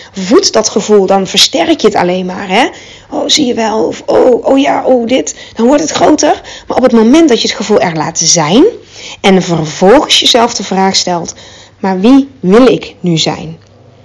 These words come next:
Wil ik degene zijn die ontspannen naar deze bijeenkomst gaat, of naar mijn werk gaat, of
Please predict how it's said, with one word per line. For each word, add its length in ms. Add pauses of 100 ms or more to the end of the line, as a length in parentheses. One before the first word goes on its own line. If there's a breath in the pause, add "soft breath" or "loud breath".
(500)
Wil 360
ik 200
degene 440
zijn 320
die 280 (280 loud breath)
ontspannen 760
naar 140
deze 260
bijeenkomst 600
gaat, 280
of 140
naar 140
mijn 180
werk 280
gaat, 360
of 280